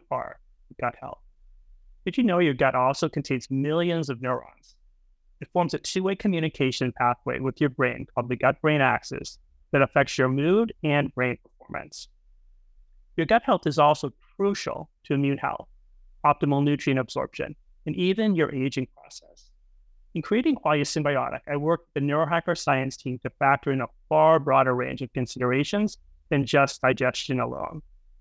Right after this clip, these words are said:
to create an all-in-one formula supporting the full picture of gut health. The twenty-eight gut health superfoods and ingredients in Qualia Synbiotic includes spore-form probiotics, psychobiotics that are ideal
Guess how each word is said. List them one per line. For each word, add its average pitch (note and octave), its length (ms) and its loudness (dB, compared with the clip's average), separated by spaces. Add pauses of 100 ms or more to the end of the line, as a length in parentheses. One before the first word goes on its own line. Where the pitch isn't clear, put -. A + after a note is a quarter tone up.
(100)
to D3+ 80 -2
create D3 240 2
an C#3 100 0
all-in-one D#3+ 600 4
formula C3+ 420 -2
supporting C3+ 420 -2
the C3 100 -4 (140)
full E3+ 320 2
picture - 520 -8 (180)
of B2 80 -16
gut A#2+ 220 -6
health. - 160 -20 (800)
The C#3+ 60 -4
twenty-eight F#3 600 -2 (220)
gut D#3 260 2
health D#3 200 2
superfoods C3+ 600 -2
and C3 80 2
ingredients B2+ 600 -6
in D3+ 100 -4
Qualia C3 280 2
Synbiotic B2+ 600 0
includes C3 500 -4 (380)
spore-form D#3 680 2
probiotics, - 760 0 (640)
psychobiotics - 880 0
that C#3+ 100 2
are C#3 100 4
ideal C3+ 640 0